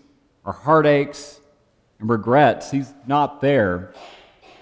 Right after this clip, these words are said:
No, Jesus has already gone ahead of us into Galilee, into God's future.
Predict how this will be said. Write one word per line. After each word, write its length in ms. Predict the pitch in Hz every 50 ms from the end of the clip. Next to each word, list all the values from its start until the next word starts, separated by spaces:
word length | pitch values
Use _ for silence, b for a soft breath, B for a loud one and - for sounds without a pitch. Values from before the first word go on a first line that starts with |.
| b b b b b _ _
No, 160 | 127 139 151
Jesus 420 | 147 131 151 175 214 202 214 190 -
has 100 | 170 151
already 240 | 165 175 180 175 165
gone 340 | 143 160 165 165 175 175 170
ahead 300 | 151 143 151 165 165 175
of 120 | 165 147
us 240 | 175 170 160 170 -
into 160 | 160 165 165
Galilee, 680 | 147 147 147 151 156 151 127 110 95 95 92 87 87 85 90 _ _ _ _ _ _ _ _ _ _ _ _ _ _ _ _
into 180 | - 113 117 123
God's 400 | 107 127 131 135 139 131 - -
future. 480 | - 143 156 156 - - 95 80 67